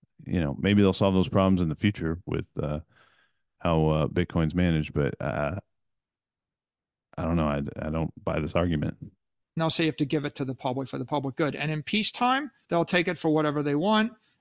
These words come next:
Speaker 2: And maybe they'll take it for their road, and maybe they'll take it for their airport, maybe they'll take it for their public park, or maybe they'll just take it because they don't like you.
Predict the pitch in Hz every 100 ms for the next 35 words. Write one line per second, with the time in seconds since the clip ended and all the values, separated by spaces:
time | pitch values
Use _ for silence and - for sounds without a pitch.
0 | - 180 202 233 269 233 - 208 190 -
1 | 180 185 165 151 143 165 180 175 156 165
2 | 170 175 170 165 165 151 160 160 143 147
3 | - 151 180 156 151 151 147 156 143 139
4 | 147 143 - 147 139 147 - 147 202 160
5 | 147 160 180 180 165 160 - 160 170 -
6 | 165 151 160 160 165 151 180 - 170